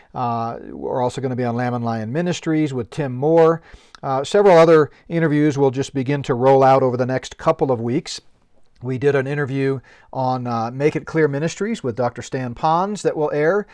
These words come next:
uh, promoting the book. And, uh, so lots of different things coming down the pike. Andy Woods, my good friend and colleague, Doctor Andy Woods, is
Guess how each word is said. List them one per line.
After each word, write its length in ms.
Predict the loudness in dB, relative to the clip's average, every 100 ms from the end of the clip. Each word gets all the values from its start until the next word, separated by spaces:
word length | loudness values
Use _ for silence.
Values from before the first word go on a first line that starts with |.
| _ -12
uh, 100 | -10
promoting 400 | -4 -2 0 0
the 80 | 0
book. 300 | 0 0 _ _ -20 -20 -20 -12
And, 380 | -4 -4 0 0
uh, 260 | 2 0
so 140 | 2 4
lots 240 | 4 4
of 100 | 2
different 360 | 2 2 0 -2
things 240 | -4 -4
coming 240 | -4 -2
down 100 | -2
the 60 | 0
pike. 180 | 2 2
Andy 260 | 2 2
Woods, 320 | 4 6 4 4
my 140 | -2
good 180 | 0 -2
friend 380 | -2 -2 -2 -4
and 140 | -4
colleague, 440 | -2 0 0 -4
Doctor 280 | -6 -8 -6
Andy 160 | -8 -4
Woods, 260 | -2 -2
is 180 | -2 -10